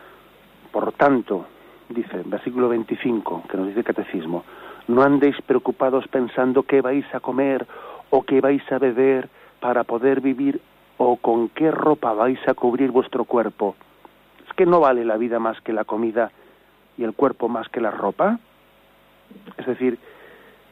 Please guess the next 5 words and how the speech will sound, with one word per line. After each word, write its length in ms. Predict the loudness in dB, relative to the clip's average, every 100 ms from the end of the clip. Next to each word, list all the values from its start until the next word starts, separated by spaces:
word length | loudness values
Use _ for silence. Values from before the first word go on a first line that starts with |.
| _
que 200 | -6 -4
la 300 | 0 0 0 -2 -6 _ _ _ _ _ -20 -20 -4
oración 520 | 0 0 0 2 2 4
bien 300 | 2 2 0
hecha 440 | -4 -2 -2 -2